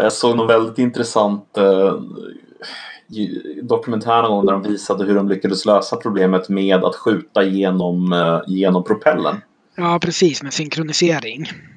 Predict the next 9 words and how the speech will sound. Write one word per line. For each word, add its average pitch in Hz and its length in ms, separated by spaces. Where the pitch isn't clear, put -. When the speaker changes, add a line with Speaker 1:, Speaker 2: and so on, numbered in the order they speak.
Speaker 1:
Ja, 127 400
väldigt, 117 440
väldigt 90 280
fascinerande 104 560
alltså. - 300
Speaker 2:
Mm. 175 180
Speaker 1:
Eh, 113 240
helt 113 160
otroligt. 104 580